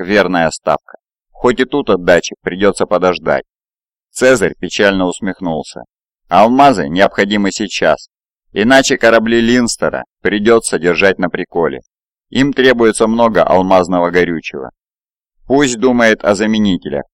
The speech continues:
Его корабли должны летать. Должны. И вооружение. Без вооружения они ничто. Чтобы летали, прежде всего нужны алмазы. Шарк получит все, о чем просил,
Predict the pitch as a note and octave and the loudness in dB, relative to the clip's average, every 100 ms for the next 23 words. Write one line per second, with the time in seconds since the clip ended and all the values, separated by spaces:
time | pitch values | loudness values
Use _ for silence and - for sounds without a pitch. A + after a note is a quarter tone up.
0 | _ F#2 A2 B2 A#2+ A2+ A2+ A#2 G#2 G#2+ | _ -2 4 4 4 2 2 0 2 2
1 | G#2 A2 E2 D#2+ - C2 _ _ - F#2 | 2 -2 -2 -4 -4 -6 _ _ -4 2
2 | A2 G#2 G#2+ D2+ - _ _ _ - G#2 | 4 2 -2 -6 -10 _ _ _ -4 2
3 | B2 B2 B2+ A2 G2 D2+ C2+ B1+ _ _ | 6 6 4 2 0 -2 -10 -16 _ _
4 | E2+ A2+ A2+ A#2 A#2 A2+ C3 A#2 E2 - | -2 0 4 4 4 2 2 2 0 0
5 | F2 G2 G2 G2 - - D#2+ A#1+ _ _ | -2 0 -2 -2 -4 -4 -4 -6 _ _
6 | _ _ _ _ _ _ - - B2 A#2+ | _ _ _ _ _ _ -14 -2 0 2
7 | B2+ C3 C#3+ C3 G2 - B2 A2+ G2+ - | 2 4 6 6 4 2 0 0 -2 -4
8 | F2+ E2+ F2 F2+ G#2 G2+ G2 F#2 D2+ C2 | -4 -2 -2 -4 0 0 2 2 0 -2
9 | A1+ _ _ _ _ _ _ _ - B2+ | -20 _ _ _ _ _ _ _ 0 4
10 | C3 - B2+ C3 B2+ A#2+ - - B2 D#2+ | 4 4 0 0 0 -4 -6 0 2 2
11 | G2 A#2 G#2+ G#2 G#2 - G2 D2 | 0 0 -2 0 -2 -4 -8 -8